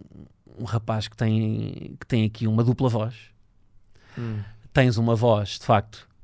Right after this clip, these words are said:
Speaker 1: eh, que é a voz quando falas com os teus companheiros.
Speaker 2: Ei, eu não vou fazer isso.
Speaker 1: E depois tens uma voz, que é a voz quando falas com a tua namorada.
Speaker 2: Ei, ele mandou-te o vi-, ele não tem vídeo disso.
Speaker 1: <laughs> Não tem vídeo, mas por acaso, olha, eu tenho,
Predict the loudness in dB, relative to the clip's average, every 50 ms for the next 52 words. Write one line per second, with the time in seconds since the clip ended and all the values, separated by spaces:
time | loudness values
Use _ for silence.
0 | -20 -12 -6 -4 -4 -2 -2 -4 -4 -6 -8 -2 0 0 2 2 2 0 -2 -2
1 | -2 -4 -4 -2 -2 -4 -4 -4 -6 -8 -6 -8 -6 -6 -4 -4 -4 -4 -4 -4
2 | -6 -6 -10 -12 -6 -2 0 0 0 0 0 -2 -2 -2 -4 -6 -6 -8 -10 -8
3 | -8 -8 -8 -6 -4 -2 -2 -2 2 2 2 4 4 4 4 4 2 2 0 0
4 | 0 -2 -2 -4 -4 -6 -8 -8 -2 0 2 2 4 4 4 4 4 2 2 2
5 | 2 0 0 0 0 0 2 2 2 2 0 -2 -4 -6 -8 -10 -12 -14 -8 0
6 | 2 2 2 2 2 0 2 4 4 4 4 4 6 6 6 6 6 4 0 -4
7 | -4 -4 -2 -2 0 0 0 0 -2 -2 -6 -6 -6 -6 -6 -6 -8 -8 -8 -8
8 | -8 -8 -10 -14 -10 -2 0 4 6 6 6 6 6 6 6 6 6 6 6 6
9 | 8 10 10 10 10 10 8 8 6 6 6 6 6 4